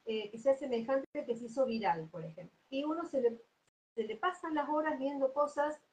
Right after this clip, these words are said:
y los compromisos y las cosas que quería hacer pasaron de largo y se pasó el día y no, uno no hizo nada. Así con todas las cosas,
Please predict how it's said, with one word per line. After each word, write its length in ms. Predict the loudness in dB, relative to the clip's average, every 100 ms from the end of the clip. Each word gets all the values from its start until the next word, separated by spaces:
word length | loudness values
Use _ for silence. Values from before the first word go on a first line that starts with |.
| _
y 140 | -2
los 140 | -2 0
compromisos 720 | 0 2 2 2 0 -2 -6 -6 -4 -2
y 60 |
las 120 | 0
cosas 260 | 0 0 0
que 120 | -2
quería 300 | 0 4 4
hacer 300 | 4 -2 -6 0
pasaron 380 | 0 2 -2 -2
de 100 | 4
largo 340 | 6 6 4
y 140 | -2 -6
se 100 | -8
pasó 240 | -10 -8
el 100 | -8 -4
día 460 | 2 6 6 4
y 140 | 0 -4
no, 180 | -4
uno 180 | -6 -6
no 120 | -6
hizo 180 | -6 -10
nada. 320 | -14 -12 -14 _ _
Así 220 | -10 -8 0
con 160 | 0
todas 180 | 2 0
las 100 | -2
cosas, 320 | 4 6 6